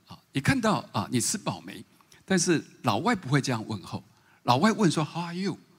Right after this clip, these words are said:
啊，老外不会见面就是说：“呃，do you eat yet？” 呀，啊，老，老外不会这样问，因为老外的思想里面，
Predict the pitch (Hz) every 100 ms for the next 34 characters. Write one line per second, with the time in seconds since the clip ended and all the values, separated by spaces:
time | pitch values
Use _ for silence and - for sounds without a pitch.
0 | _ _ - 95 117 202 190 156 208 160
1 | 165 156 143 143 - 151 - - - 110
2 | 90 - _ 123 135 165 - 175 185 -
3 | 147 101 - - _ _ - _ - -
4 | 127 - - - - - - - 156 147
5 | 185 185 254 190 208 180 196 151 170 143
6 | 277 - 185 147 254 208 - 302 294 165
7 | 156 110 127 143